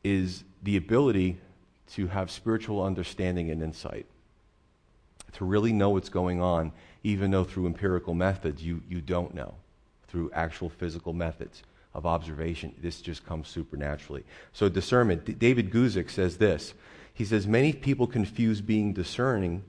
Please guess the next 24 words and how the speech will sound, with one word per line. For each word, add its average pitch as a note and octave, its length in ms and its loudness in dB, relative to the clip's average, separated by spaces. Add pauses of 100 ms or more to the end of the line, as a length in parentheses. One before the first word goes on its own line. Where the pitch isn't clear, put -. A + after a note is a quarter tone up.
(140)
with F#2+ 200 -2
being F2+ 300 0
negative G2+ 420 0
or F2 120 -4
cynical. A2+ 500 -4 (680)
But G#2 160 0
discernment B2 500 2
is F#2+ 140 0
just C3 280 2
as B2+ 140 2
able A#2 360 4
to G#2+ 160 -2
see B2 220 -2
the G2 140 -2
good G2+ 480 4
where F#2+ 240 2
others G#2 300 2
might F2+ 260 0
miss B2 240 0
it F2 180 -2 (380)
as," F2 280 0
check - 280 -2
this E2+ 180 -6
out, A2 300 -2